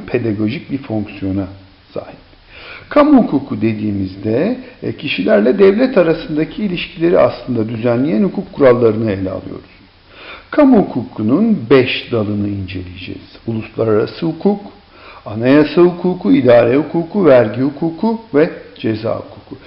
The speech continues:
Gelin şimdi bunları tek tek ayrıntılarıyla incelemeye başlayalım. Ancak unutmayalım ki bu dalların hepsinde kişilerle devlet arasında bir ast üst ilişkisi, e, söz konusu, bir kamu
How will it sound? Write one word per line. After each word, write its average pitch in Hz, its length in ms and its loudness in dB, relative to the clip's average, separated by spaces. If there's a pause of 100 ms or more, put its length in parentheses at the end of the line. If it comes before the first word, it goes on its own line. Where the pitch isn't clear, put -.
(180)
Gelin 233 260 4
şimdi 123 320 0
bunları 127 500 4 (280)
tek - 340 -2
tek 143 320 -4
ayrıntılarıyla 117 800 -2
incelemeye 101 840 -4 (220)
başlayalım. - 480 -10 (400)
Ancak - 280 -2
unutmayalım 101 540 -8
ki 214 240 -4 (200)
bu 117 80 -2
dalların 92 420 -6
hepsinde 107 800 -8 (300)
kişilerle 107 680 -4 (120)
devlet 98 600 -8
arasında 92 880 -10 (260)
bir 117 320 -8
ast 117 300 -6 (160)
üst - 300 -8
ilişkisi, 107 1000 -6 (300)
e, 110 80 -8 (480)
söz 117 140 -4 (180)
konusu, 92 420 -10
bir 113 220 -6
kamu 110 360 -4